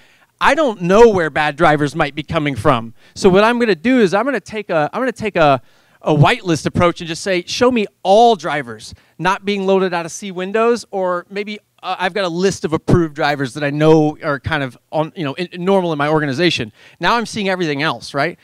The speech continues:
This, this is that difference between continuous monitoring and threat hunting, right?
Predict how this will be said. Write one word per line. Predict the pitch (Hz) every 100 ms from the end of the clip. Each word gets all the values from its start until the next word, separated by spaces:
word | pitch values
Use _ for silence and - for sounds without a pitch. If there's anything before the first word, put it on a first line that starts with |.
| _ _
This, | 147 196 -
this | 180 240
is | 262 190
that | 226 -
difference | 226 226 170 -
between | 156 196 165 160 -
continuous | - 165 - 220 226 -
monitoring | 175 165 220 - 247 262 247 _ -
and | 160
threat | - 185 156
hunting, | 147 123 - _ _ _
right? | 160 185